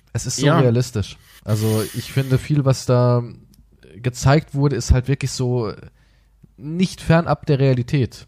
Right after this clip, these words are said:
Speaker 1: Ja.
Speaker 2: Nee, la-, nee, es war, es war halt, jeder hat so seine eigenen Gründe, warum er zu diesen Süchten Drogen greift.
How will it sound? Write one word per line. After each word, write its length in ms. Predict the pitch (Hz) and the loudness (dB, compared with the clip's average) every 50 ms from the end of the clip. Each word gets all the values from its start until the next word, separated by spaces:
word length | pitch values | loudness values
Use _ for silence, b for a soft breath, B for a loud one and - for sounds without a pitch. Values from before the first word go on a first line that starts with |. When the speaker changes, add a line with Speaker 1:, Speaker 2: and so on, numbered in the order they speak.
| _ _ _ _ _ _ _ _ _ _ _ - | _ _ _ _ _ _ _ _ _ _ _ -6
Speaker 1:
Ja. 300 | 98 101 113 123 120 - - - _ _ _ _ _ _ _ _ _ _ _ _ _ _ _ | -4 -2 -2 -2 -4 -8 -18 -20 _ _ _ _ _ _ _ _ _ _ _ _ _ _ _
Speaker 2:
Nee, 180 | 117 113 139 156 | 0 2 2 4
la-, 240 | 143 127 165 - - | 4 2 0 -2 0
nee, 240 | 135 123 139 175 202 147 | 0 2 2 2 2 0
es 140 | 110 - - | -4 -4 -4
war, 260 | 143 165 165 123 - - | -4 -4 -4 -6 -8 -10
es 120 | - 123 117 | -10 -6 -2
war 80 | 147 147 | -2 -2
halt, 160 | 151 143 - | -2 -2 -4
jeder 280 | 147 123 135 165 185 160 | 0 2 2 4 4 4
hat 120 | 165 151 | 4 4
so 120 | - 165 170 | 4 2 2
seine 460 | 156 143 143 135 139 143 139 131 - | 4 4 2 2 2 2 0 -2 -2
eigenen 300 | - 131 135 131 131 120 104 | -2 -2 0 0 0 0 0
Gründe, 440 | 117 113 120 123 143 156 170 175 160 | 0 2 4 4 4 4 2 0 0
warum 260 | 143 131 156 170 170 | 0 0 2 2 2
er 320 | 170 180 175 131 123 131 | 2 0 -2 -4 -8 -6
zu 120 | 127 160 147 | -2 0 0
diesen 200 | 147 135 135 123 | 2 2 2 2
Süchten 460 | 110 139 170 165 - - 175 143 110 | 2 2 0 0 0 0 0 0 2
Drogen 360 | 113 113 117 120 147 175 190 | 2 2 2 2 2 0 -2
greift. 500 | 190 - 175 190 214 220 - - - - | -2 -2 -2 -2 -4 -6 -10 -14 -20 -20